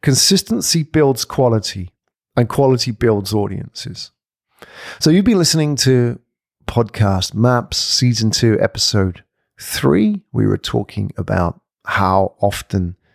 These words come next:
you should publish your podcast, how often you should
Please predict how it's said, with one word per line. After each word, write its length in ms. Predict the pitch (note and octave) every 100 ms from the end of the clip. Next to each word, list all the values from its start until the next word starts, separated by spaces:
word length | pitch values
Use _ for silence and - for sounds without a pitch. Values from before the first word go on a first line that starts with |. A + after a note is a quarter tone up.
| _ -
you 140 | A2
should 300 | G2 - -
publish 680 | - F#3+ F3 B2 - - - _ _ _ _ _ -
your 380 | G#2 G2+ F#2+ - -
podcast, 480 | A#2 G#2 A#2 B2+ B2
how 140 | A2+
often 320 | A2+ - G#2+
you 80 | G#2
should 320 | G2 - A2+